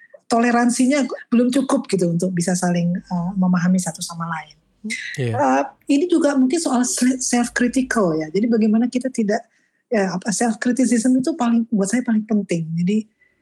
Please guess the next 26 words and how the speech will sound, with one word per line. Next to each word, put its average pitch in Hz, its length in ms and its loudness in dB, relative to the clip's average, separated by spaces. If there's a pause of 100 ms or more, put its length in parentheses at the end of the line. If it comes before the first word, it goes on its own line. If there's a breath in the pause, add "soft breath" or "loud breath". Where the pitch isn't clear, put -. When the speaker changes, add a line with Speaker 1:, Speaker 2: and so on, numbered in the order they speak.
(200)
Speaker 1:
jadi 185 280 0 (180)
bukan 190 300 0
meli-, 185 260 2
bukan 190 300 0
mengkritik 185 340 0
orang 175 200 -2
lain, 247 200 0
tapi 185 160 0
justru 202 240 -2
mengkritik 180 440 -10
apa - 120 -12
yang 180 120 -6
kita - 160 -12
kerjakan. 196 600 -6
Mak-, - 240 -16
maksudnya 208 540 -2 (340 loud breath)
terus-menerus 214 640 0
seperti - 220 -8
yang 180 120 0
sudah 180 200 -2
kita, 175 320 -4
apa, 170 240 -8
sudah 185 180 -4
saya 185 160 -4
sampaikan 175 320 -8
sebelumnya, 170 520 -4